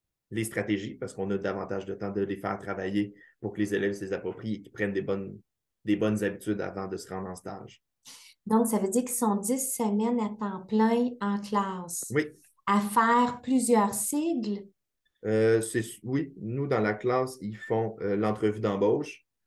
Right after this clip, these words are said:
Speaker 1: et le choix d'un métier. On aborde les contenus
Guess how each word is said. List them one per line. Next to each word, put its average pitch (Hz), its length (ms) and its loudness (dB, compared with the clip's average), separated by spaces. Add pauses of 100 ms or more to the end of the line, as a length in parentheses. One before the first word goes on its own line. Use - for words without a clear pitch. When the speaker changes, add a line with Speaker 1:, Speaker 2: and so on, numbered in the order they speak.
(520)
Speaker 1:
et 113 200 2
le 104 200 2
choix 113 200 2
d'un 110 120 4
métier. 101 540 -4
On 101 240 0
aborde 110 420 4
les 104 100 2
contenus 107 460 -4